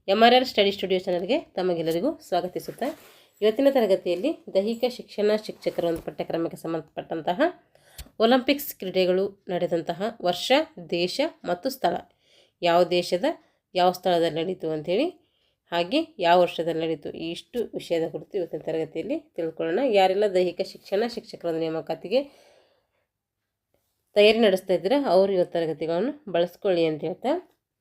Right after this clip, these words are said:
ಇಲ್ಲಿ ನೋಡ್ರಿ, ಇಲ್ಲೊಂದು ವರ್ಷ ಕೊಟ್ಟಿದ್ದಾರೆ, ಯಾವ ವರ್ಷದಲ್ಲಿ ನಡೀತು ಅಂಥೇಳಿ, ಸ್ಥಳ ಕೊಟ್ಟಿದ್ದಾರೆ, ಯಾವ ಸ್ಥಳದಲ್ಲಿ ನಡೀತು ಅಂಥೇಳಿ, ಯಾವ ದೇಶ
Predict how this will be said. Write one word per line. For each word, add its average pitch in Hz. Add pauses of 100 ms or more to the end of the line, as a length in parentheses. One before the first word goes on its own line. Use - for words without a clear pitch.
(460)
ಇಲ್ಲಿ 165
ನೋಡ್ರಿ, 175 (220)
ಇಲ್ಲೊಂದು 180
ವರ್ಷ 180
ಕೊಟ್ಟಿದ್ದಾರೆ, 175
ಯಾವ 165
ವರ್ಷದಲ್ಲಿ 165
ನಡೀತು 160
ಅಂಥೇಳಿ, 170 (480)
ಸ್ಥಳ 190
ಕೊಟ್ಟಿದ್ದಾರೆ, 180
ಯಾವ 170
ಸ್ಥಳದಲ್ಲಿ 165
ನಡೀತು 160
ಅಂಥೇಳಿ, 180
ಯಾವ 202
ದೇಶ 180